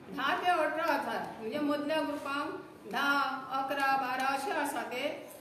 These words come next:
आनी त्या प्रमाणे धा हजार ही आमी मिनिमम वेजीस अशें धरता. आनी हेल्परांची जी आसा त्या, त्याच प्रमाणे पांच ते णव हजार रुपया आसा.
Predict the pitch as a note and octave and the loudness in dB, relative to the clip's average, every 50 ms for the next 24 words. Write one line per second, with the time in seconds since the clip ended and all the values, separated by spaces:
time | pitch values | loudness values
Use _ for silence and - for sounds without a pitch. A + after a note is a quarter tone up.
0 | - - A#3+ B3+ C#4+ D#4 E4 D#4+ D#4+ E4+ E4+ E4+ E4 D#4 D4 C#4+ C#4+ D4 D4+ D#4+ | -6 -2 0 2 2 2 0 0 0 0 0 0 0 0 0 0 2 2 0 0
1 | E4 E4 - C4 B3 C4 D4 D#4 D#4 D4+ - D4+ D4+ D4+ D4+ D4+ D4+ D#4 D4 C#4 | 0 -2 -2 -2 -2 -2 0 0 0 0 0 -2 -2 -2 -2 -2 -2 -2 -2 0
2 | C#4 C#4+ C#4+ C4+ B3+ B3 B3+ C#4+ D4 D4+ D4+ D4 C4+ D4 C#4 C4 C4 C4 B3 A#3+ | 0 0 -2 -2 -2 -4 -2 -2 -2 0 0 0 -2 -2 -2 -4 -6 -6 -6 -6
3 | A#3+ A#3+ A3 A3 G#3 G3+ G3+ B3+ C4+ C#4 C#4 D4+ E4+ - - G#3+ G#3+ G#3+ A#3+ B3 | -6 -6 -6 -4 -6 -6 -4 -4 -4 -4 -2 -2 -2 -2 -2 -4 -4 -4 -4 -4
4 | C4 C#4 D4 C#4+ C#4+ E4+ E4+ F4 E4+ E4+ D#4+ C#4 - - C#4 C4+ C4+ C4+ C4+ C4 | -2 -2 -2 -2 -2 -4 -4 -4 -2 -2 -2 -2 -2 -2 -2 -4 -4 -2 -2 -2
5 | B3+ C4 B3+ B3+ - - - - - - B3+ B3+ D#4 - - C4 B3+ A#3+ A#3 A#3 | -2 -4 -4 -6 -10 -12 -16 -16 -8 -4 -2 -2 -2 -2 -4 -6 -6 -6 -4 -4
6 | A#3 A#3+ B3 C4 C#4 C#4+ - - - - - - - C4 C#4+ D4 D4 - D4+ D#4+ | -4 -4 -4 -6 -6 -6 -8 -12 -14 -16 -18 -12 -6 -2 -2 -2 -2 -2 -2 0
7 | D#4+ D#4+ F4 F4+ F4+ E4+ C#4+ C4 B3+ B3 B3+ B3 B3 A#3+ A#3 A3+ A3 A3 - A#3 | 2 4 4 4 4 4 4 2 2 2 2 0 -2 -2 -2 -4 -4 -4 -4 -2
8 | A#3+ C4 C#4 - - - - | -2 -2 -2 -4 -6 -8 -8